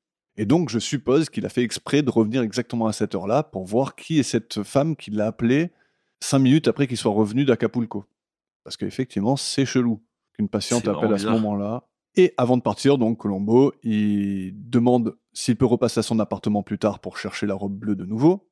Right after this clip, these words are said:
Speaker 1: Il se donne rendez-vous à dix-sept heures trente chez lui. Et dans le hall d'accueil, Colombo demande le nom de John,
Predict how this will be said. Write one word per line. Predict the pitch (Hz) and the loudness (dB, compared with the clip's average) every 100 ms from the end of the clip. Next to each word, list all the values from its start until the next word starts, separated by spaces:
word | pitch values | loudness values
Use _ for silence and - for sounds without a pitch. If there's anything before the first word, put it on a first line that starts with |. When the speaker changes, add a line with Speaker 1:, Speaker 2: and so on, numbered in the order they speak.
| _ _ _ _ _ | _ _ _ _ _
Speaker 1:
Il | 113 | -4
se | 104 | 2
donne | 123 113 | 2 2
rendez-vous | 117 110 107 | 2 0 0
à | 104 | -2
dix-sept | 123 131 113 | 0 -2 -2
heures | 95 | -8
trente | - 104 | -8 -8
chez | - 71 | -8 -10
lui. | 104 127 _ _ _ _ _ _ _ - | -10 -10 _ _ _ _ _ _ _ -2
Et | 131 | 0
dans | 113 | 2
le | 110 | 2
hall | 107 104 | 2 0
d'accueil, | 101 - 123 131 127 - _ - | -4 0 2 4 2 -4 _ -4
Colombo | 117 107 113 | 0 2 2
demande | 107 107 113 101 | 2 0 0 0
le | |
nom | 101 117 | -2 0
de | 107 98 | -2 0
John, | 117 123 127 | 2 4 2